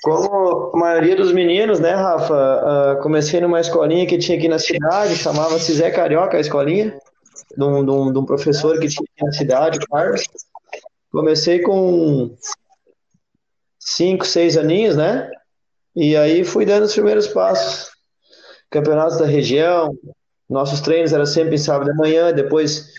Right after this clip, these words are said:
na época de infantil, ali, doze, treze anos, a gente começou a treinar em dia de semana à noite.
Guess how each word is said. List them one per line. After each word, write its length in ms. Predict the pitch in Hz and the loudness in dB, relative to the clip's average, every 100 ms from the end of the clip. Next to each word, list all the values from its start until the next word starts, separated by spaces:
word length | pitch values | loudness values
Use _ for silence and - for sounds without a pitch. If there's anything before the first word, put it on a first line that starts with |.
| - - _ _ _ _ _ 135 135 151 139 | -20 -20 _ _ _ _ _ -6 -4 -2 0
na 80 | 143 | 2
época 260 | 143 147 156 | 0 0 -2
de 140 | 143 | 0
infantil, 560 | 147 156 143 - 170 151 | 0 0 -2 0 2 2
ali, 200 | 139 156 | 0 0
doze, 360 | 147 160 156 | 2 2 0
treze 280 | 135 147 143 | 0 0 0
anos, 140 | 147 147 | 0 0
a 20 | |
gente 120 | 147 | 0
começou 320 | 156 139 151 | -2 -2 0
a 40 | 156 | 0
treinar 260 | 147 139 | 2 0
em 60 | 143 | 0
dia 120 | 139 | 0
de 80 | 139 | 0
semana 400 | - 139 139 147 | 0 0 0 0
à 40 | |
noite. 480 | 139 151 175 170 - | 0 0 0 -2 -10